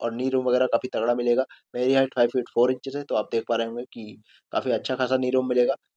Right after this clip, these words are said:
और दो पीछे की तरफ आपको एसी vent मिल जाएंगे, नीचे की तरफ तो आपको जो है एक, दो टाइप सी board और नीचे रखने के लिए phone वगैरह space मिल जाएगा आपको यहाँ पे। तो ये कुछ ऐसा इसके डिज़ाइन है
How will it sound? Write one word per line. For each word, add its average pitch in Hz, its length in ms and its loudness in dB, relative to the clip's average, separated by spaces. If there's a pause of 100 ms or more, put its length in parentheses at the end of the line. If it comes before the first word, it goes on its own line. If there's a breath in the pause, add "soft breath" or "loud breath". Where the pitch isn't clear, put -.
(100)
और 113 160 -2
दो 139 240 2
पीछे 135 240 -4
की 131 80 -4
तरफ 131 180 2
आपको 123 220 -2
एसी 120 220 -6
vent 131 200 0
मिल 131 140 0
जाएंगे, 127 240 2
नीचे 123 220 -12
की 127 100 -8
तरफ 123 240 -4
तो 120 180 4
आपको 117 320 -2
जो 117 80 -2
है 117 100 0 (160)
एक, 117 140 -8 (1000)
दो 143 100 4
टाइप 123 220 0
सी 120 160 -4
board 139 440 4
और 127 120 -4
नीचे 123 220 0
रखने 131 260 0
के 131 100 -2
लिए 123 200 2 (120)
phone 120 180 -4
वगैरह 123 280 -2
space 123 340 -6
मिल 131 140 -4
जाएगा 127 260 -2
आपको 120 280 -4
यहाँ 117 340 -4
पे। 170 120 -6 (220)
तो 107 280 -6 (600)
ये 127 100 -4
कुछ 131 220 -8
ऐसा 131 280 -4
इसके - 260 -8
डिज़ाइन 120 480 -2
है 131 120 -6